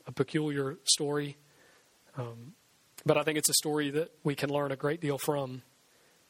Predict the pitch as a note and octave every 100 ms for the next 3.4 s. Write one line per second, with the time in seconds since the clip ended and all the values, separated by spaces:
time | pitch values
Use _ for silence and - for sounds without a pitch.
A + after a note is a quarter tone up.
0 | _ _ _ - C#3 C3+ F3+ _ - G3
1 | - D3 C#3+ - E3 F#3 E3 D#3+ E3+ D#3
2 | - _ - F3 F#3+ E3 D#3 B2+ C#3+ E3+
3 | E3+ D#3 G3